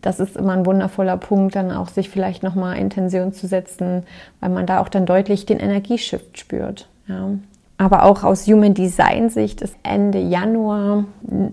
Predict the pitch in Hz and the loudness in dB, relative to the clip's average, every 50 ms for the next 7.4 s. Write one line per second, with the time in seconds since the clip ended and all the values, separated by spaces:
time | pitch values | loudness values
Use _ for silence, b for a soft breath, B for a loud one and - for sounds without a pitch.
0 | - - 202 190 196 202 214 220 220 214 214 208 208 208 196 185 - - 185 - | 2 4 4 6 6 6 4 4 2 2 0 0 -2 -4 -4 -6 -6 -8 -8 -6
1 | - - 175 175 175 180 180 - - 190 180 180 175 170 175 - 185 185 190 202 | -2 -2 0 0 0 -2 -2 -2 -2 -2 0 0 0 -2 -2 -2 -2 0 0 0
2 | 196 202 196 202 - - - 185 185 185 180 175 180 175 - - - 180 185 190 | 0 -2 -4 -4 -6 -4 -4 -2 -2 -2 -4 -4 -6 -8 -6 0 2 2 2 2
3 | 208 214 - 208 202 196 202 196 196 - - 196 190 190 190 196 196 190 185 185 | 0 -2 -2 -2 -4 -4 -4 -8 -10 -4 -2 0 0 2 0 0 0 0 0 2
4 | 196 196 190 185 185 185 180 - - 185 180 180 175 180 175 175 - - 190 190 | 2 2 2 0 -2 -4 -4 -4 -4 -4 -4 -2 -2 -2 -2 -2 -4 -6 -6 -6
5 | 190 - - 190 185 180 185 180 180 180 180 170 156 185 180 185 196 202 202 196 | -6 -2 -2 -2 -2 0 -2 -4 -2 -2 -4 -4 -2 0 0 0 0 0 -2 -2
6 | 196 196 - - - 190 196 196 190 185 180 175 - - 277 269 - - 285 262 | -4 -6 -8 -6 -4 -2 -2 -2 -2 -2 -4 -4 -4 -6 -6 -6 -6 -6 -8 -8
7 | - - - - 349 403 - - | -8 -10 -10 -8 -8 -8 -8 -16